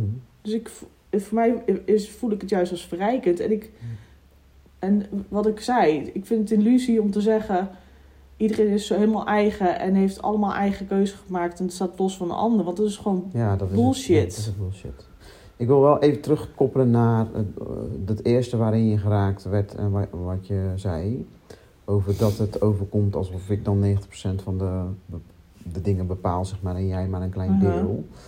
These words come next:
Speaker 2: Eh, ik snap ook dat het, nu je dit verhaal erbij vertelt, waar dat dan vandaan komt. Maar ik wil ook wel even mijn kant ervan belichten,
Speaker 1: Ja.
Speaker 2: uit, waaruit ik dat zeg. Want
Speaker 1: Ja.
Speaker 2: dat heeft natuurlijk weer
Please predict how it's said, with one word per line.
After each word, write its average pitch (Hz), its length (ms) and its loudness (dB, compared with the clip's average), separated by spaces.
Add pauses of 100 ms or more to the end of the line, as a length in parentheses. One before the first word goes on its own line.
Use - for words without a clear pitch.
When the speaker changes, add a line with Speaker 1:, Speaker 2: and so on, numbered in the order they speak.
(600)
Speaker 2:
Eh, 101 100 0 (180)
ik 101 140 -6
snap 117 180 0 (180)
ook 107 160 0
dat 104 100 2
het, 92 380 -6
nu 104 300 4
je 95 60 2
dit 101 180 -2
verhaal 104 340 2
erbij 98 360 2 (600)
vertelt, - 680 0
waar 98 220 2
dat 101 140 0
dan 98 160 0
vandaan 104 340 0
komt. 98 440 -6 (340)
Maar 98 160 0
ik 98 60 -2
wil 107 200 2
ook 110 100 4
wel 110 180 6
even 104 160 4
mijn 107 260 4
kant 98 440 -4 (200)
ervan 95 280 -4
belichten, 90 540 -4
Speaker 1:
Ja. 202 220 0
Speaker 2:
uit, 143 260 -4
waaruit 202 440 2
ik - 180 -4
dat - 140 -6
zeg. - 280 -10 (120)
Want 190 120 0
Speaker 1:
Ja. 180 60 -2
Speaker 2:
dat 104 160 0
heeft 101 160 0
natuurlijk 104 300 -2
weer 107 80 2